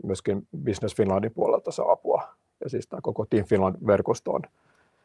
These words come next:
yritysten käytössä, että niitäkin kanavia kannattaa hakea. Ja, ja sit voi myöskin miettiä, että jos haluaa tehdä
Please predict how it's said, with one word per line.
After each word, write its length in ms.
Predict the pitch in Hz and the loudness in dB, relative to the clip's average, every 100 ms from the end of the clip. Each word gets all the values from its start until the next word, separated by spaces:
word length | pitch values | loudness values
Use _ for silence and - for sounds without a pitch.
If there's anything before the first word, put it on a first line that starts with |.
| _ | _
yritysten 460 | - 104 101 - 98 | 0 2 2 0 2
käytössä, 480 | 104 98 87 - - | 6 6 4 0 -4
että 120 | - - | -6 -6
niitäkin 380 | 110 - - 113 | -8 -6 -6 -4
kanavia 420 | - 98 117 113 | -2 -2 0 -2
kannattaa 520 | - 117 - - - | -2 -4 -6 -4 -2
hakea. 400 | - - - - | -4 -6 -4 -2
Ja, 180 | - - - _ _ _ - | -2 -4 -8 _ _ _ -4
ja 100 | 107 | -2
sit 140 | 101 - | -2 2
voi 120 | 107 | 4
myöskin 480 | 101 98 - 95 - _ _ _ | 6 2 0 -2 -4 _ _ _
miettiä, 400 | - 101 92 101 | -6 -4 -2 -4
että 100 | 101 | -4
jos 100 | - | 2
haluaa 180 | 95 92 | 4 6
tehdä 260 | - 90 | 4 2